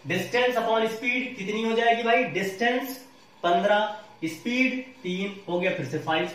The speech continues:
और फिर यहां पर दिया मेरे दोस्त फ़ोर, आंसर आ जाएगा फ़ोर्टी फ़ाइव divided by fourteen, इतना मीटर per second। This is the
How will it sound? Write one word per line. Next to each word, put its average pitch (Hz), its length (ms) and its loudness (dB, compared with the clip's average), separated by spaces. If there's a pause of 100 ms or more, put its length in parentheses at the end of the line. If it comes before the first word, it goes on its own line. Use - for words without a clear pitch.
(400)
और 143 160 -6
फिर 226 120 2
यहां 208 200 2
पर 202 140 2
दिया 180 300 2
मेरे 175 160 2
दोस्त 180 380 -4
फ़ोर, 190 400 -2 (200)
आंसर 214 380 2
आ 185 200 4
जाएगा 156 360 2 (680)
फ़ोर्टी 185 380 0 (180)
फ़ाइव 190 360 2 (180)
divided 170 480 2
by 143 140 2 (180)
fourteen, 208 480 -2 (120)
इतना 175 400 -2
मीटर 147 640 -2
per 143 100 0
second। 135 580 -4 (380)
This 170 180 0
is 160 180 -4
the 135 100 2